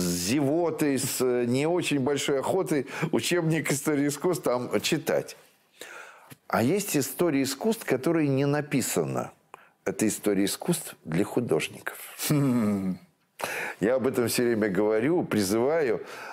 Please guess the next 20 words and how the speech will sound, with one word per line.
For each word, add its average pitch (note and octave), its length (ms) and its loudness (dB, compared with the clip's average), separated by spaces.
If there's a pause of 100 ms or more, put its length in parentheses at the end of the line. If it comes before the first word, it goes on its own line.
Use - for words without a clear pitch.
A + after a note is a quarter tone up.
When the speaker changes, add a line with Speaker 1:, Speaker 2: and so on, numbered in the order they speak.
Speaker 1:
но C3+ 240 2
написать C#3 560 0
эту C#3 200 0
историю C#3+ 320 2
искусств E3+ 300 -2
может D3+ 260 0
только D#3 160 0
художник. F#2+ 640 0
Искусствовед C3+ 640 0
не D#3+ 80 2
может D3 300 0
это - 180 -2
сделать. E2+ 420 0 (1000)
Потому C#3 320 2
что D#3 160 2
у D3 260 4
искусствоведа D#3 800 2
он C#3+ 220 2
рассказывает D#3+ 720 0
литературно-исторически D3 1900 2